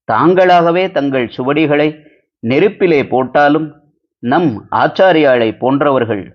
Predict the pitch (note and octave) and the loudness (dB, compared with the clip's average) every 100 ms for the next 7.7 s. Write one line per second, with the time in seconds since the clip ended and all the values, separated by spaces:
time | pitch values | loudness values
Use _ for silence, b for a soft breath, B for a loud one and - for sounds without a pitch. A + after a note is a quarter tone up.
0 | _ _ _ _ - B2+ C#3+ D#3 D#3 F3 | _ _ _ _ -4 0 2 2 2 0
1 | F3+ D3 D#3+ E3 D#3+ D#3 D#3+ D#3+ _ _ | -4 -2 0 2 2 2 -2 -4 _ _
2 | _ _ _ - A2+ E3 A3 G#3 - C#3 | _ _ _ -8 -4 -2 0 -2 0 -2
3 | - G3 E3 F3 D3 A2+ - C#3 D#3+ D#3+ | -2 -2 -2 0 -2 -2 -2 0 2 2
4 | D3 C3 B2+ B2+ F3 E3+ C3 B2 F#2 - | 2 2 2 0 -2 -4 -2 -2 -4 -8
5 | _ _ _ _ D3+ E3 - C#3+ - B3 | _ _ _ _ -2 -2 -2 -6 -2 0
6 | G3 E3 - B2 A#2 C3+ E3 F#3 G#3 G3+ | 2 0 -2 -2 0 2 2 2 0 -2
7 | C#3+ C#3 C3+ B2+ A#2+ G#2+ | -2 -2 -2 -2 0 0